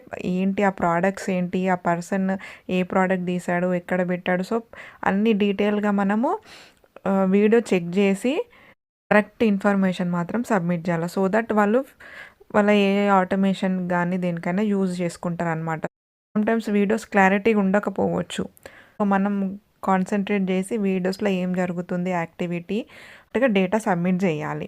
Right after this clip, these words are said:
ఒకవేళ నైట్ షిఫ్ట్ చేస్తే నైట్ షిఫ్ట్ అలవెన్స్ ఉంటుంది. నేను డిస్క్రిప్షన్‌లో లింక్ ఇస్తాను Amazon వాళ్ళది. So, అక్కడ నుంచి అప్లై చేసుకోండి. లే-, లేకపోతే డైరెక్ట్ మీరు Amazon వెబ్‌సైట్‌లోకి వెళ్ళి కూడా అప్లై చేసుకోవచ్చు. And only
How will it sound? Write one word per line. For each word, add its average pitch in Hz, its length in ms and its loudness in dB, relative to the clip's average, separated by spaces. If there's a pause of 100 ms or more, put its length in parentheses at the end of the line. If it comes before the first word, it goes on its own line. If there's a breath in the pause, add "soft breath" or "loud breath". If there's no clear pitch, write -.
(140)
ఒకవేళ 240 360 4
నైట్ 202 340 4
షిఫ్ట్ - 340 -2
చేస్తే 208 380 0
నైట్ 196 360 0
షిఫ్ట్ 202 220 -4
అలవెన్స్ 190 460 2
ఉంటుంది. 185 540 0 (180)
నేను 233 200 2
డిస్క్రిప్షన్‌లో 220 640 2
లింక్ 190 320 0
ఇస్తాను 185 520 0
Amazon 180 500 2
వాళ్ళది. 175 440 0
So, 254 140 -6
అక్కడ 185 260 -2
నుంచి 190 280 0
అప్లై 190 320 2
చేసుకోండి. 185 600 -2 (1300 loud breath)
లే-, 214 360 2 (160)
లేకపోతే 214 380 2
డైరెక్ట్ 196 420 4
మీరు 214 200 2
Amazon 202 540 2
వెబ్‌సైట్‌లోకి 190 680 0
వెళ్ళి 190 200 2
కూడా 202 200 0
అప్లై 190 280 0
చేసుకోవచ్చు. 180 640 -2 (420 loud breath)
And 220 200 2
only 208 300 2